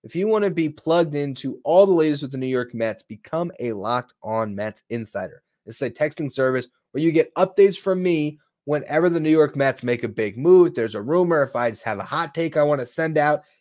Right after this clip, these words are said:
a-, and send it to the exclusive everyday listeners that have subscribed to be a Locked On Mets insider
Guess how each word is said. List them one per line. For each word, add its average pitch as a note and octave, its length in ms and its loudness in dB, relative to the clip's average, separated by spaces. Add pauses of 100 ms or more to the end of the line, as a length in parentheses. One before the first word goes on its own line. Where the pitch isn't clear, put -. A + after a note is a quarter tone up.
(120)
a-, A2+ 60 -6
and A#2 260 -4
send D#3 240 -2
it D3+ 120 -2
to D3+ 120 0
the C#3+ 160 0
exclusive F3 800 2 (140)
everyday D#3 380 0
listeners C#3 500 -4
that A#2+ 160 0
have A2 160 -2 (200)
subscribed D3+ 520 2
to C3+ 60 -4
be C#3 100 0
a C3 80 0
Locked C3 260 -2
On C3 120 -4
Mets B2 240 -4
insider A#2+ 540 -4